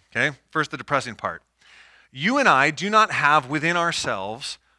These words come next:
the resources to achieve the kind of harmony that glorifies God.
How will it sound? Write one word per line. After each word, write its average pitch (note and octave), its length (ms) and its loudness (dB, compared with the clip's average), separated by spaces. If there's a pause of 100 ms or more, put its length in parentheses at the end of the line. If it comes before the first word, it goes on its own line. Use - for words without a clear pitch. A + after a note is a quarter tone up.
(120)
the D#3+ 120 0
resources D#3 1040 -2 (480)
to F#3+ 200 -6
achieve G#3 540 -2
the E3+ 60 -6
kind F3+ 320 -4
of F#3 80 -4
harmony C#3 360 -4
that B2 140 -10
glorifies A2 400 -12
God. - 260 -20